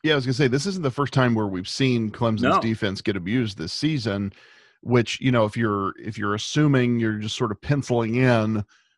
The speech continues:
Speaker 1: the, the Tigers, the Tide, the Buckeyes, and a fourth team to be determined later, you know, into the playoffs, then Ohio State fans gotta be pretty happy <laughs> seeing Clemson get slapped
Speaker 2: Oh, yeah.
Speaker 1: around a little bit, because you, you know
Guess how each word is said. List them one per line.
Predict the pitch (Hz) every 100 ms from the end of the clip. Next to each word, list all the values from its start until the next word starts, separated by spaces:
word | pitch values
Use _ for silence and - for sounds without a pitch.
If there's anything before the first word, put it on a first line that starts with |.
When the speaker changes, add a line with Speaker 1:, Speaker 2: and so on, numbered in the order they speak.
| _
Speaker 1:
the, | 104 107 104 87
the | 107
Tigers, | - 113 107 104 107 104
the |
Tide, | - 104 101 98
the |
Buckeyes, | 95 101 - 104 98 101
and | 98 101
a | 95
fourth | - 104 -
team | 104 98
to | 98
be | 101
determined | 92 110 101 92
later, | 104 110 107 107 95 101
you | 113 107
know, | 92
into | 110 95
the | 95
playoffs, | 147 175 104 104 - - _ _ _ 113
then | 120 113
Ohio | 110 120
State | 113 220
fans | 233 202
gotta | 202
be | 160
pretty | 143 -
happy | 127 170 - 113
<laughs> |
seeing | - - 139 120
Clemson | - 233 127 - 156 131 -
get | 151 123 -
slapped | - - 127
Speaker 2:
Oh, | 110
yeah. |
Speaker 1:
around | 110 147 165
a |
little | 107 98
bit, | 107 110
because | 104 123 117 110 - - - - -
you, | 131 139 135 123 120
you | 127 127
know | 120 139 220 175 - - 64